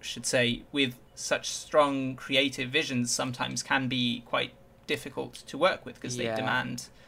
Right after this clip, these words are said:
Speaker 1: a perfect version of what they have in their minds.
Speaker 2: Yeah, I, I watched, um, the Ten Years with Hayao Miyazaki, um, it, a documentary, but it's more like a docu-series 'cause it's four fifty-minute episodes.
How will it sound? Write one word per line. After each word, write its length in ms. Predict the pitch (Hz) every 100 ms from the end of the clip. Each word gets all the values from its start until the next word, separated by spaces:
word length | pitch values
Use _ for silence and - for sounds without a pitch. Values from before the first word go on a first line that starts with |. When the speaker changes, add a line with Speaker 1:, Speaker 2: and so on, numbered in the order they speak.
| - -
Speaker 1:
a 60 | -
perfect 720 | - 131 127 127 - - - -
version 340 | 135 127 127
of 160 | 123 123
what 200 | 117 127
they 80 |
have 200 | 123 127
in 120 | 123 120
their 140 | 120
minds. 520 | 139 - 104 - - - -
Speaker 2:
Yeah, 100 | - -
I, 360 | 135 151 165
I 140 | 139 156
watched, 560 | 165 160 165 - - -
um, 460 | 123 120 117 113 - -
the 240 | 123 113 -
Ten 240 | - 120
Years 240 | 117 113 110
with 100 | 117
Hayao 260 | 113 113 113
Miyazaki, 920 | 113 113 117 113 - 120 113 110 110
um, 640 | 113 110 110 107 107 107 - - - - - -
it, 100 | - 135 - -
a 40 | -
documentary, 500 | 127 160 156 127 113
but 80 | 117
it's 160 | 113
more 80 | 127
like 140 | 117 -
a 20 |
docu-series 680 | 107 117 120 117 113 113 107
'cause 120 | -
it's 140 | 107
four 500 | - 123 120 113 110 -
fifty-minute 440 | - - 113 110
episodes. 540 | 110 - - 110 110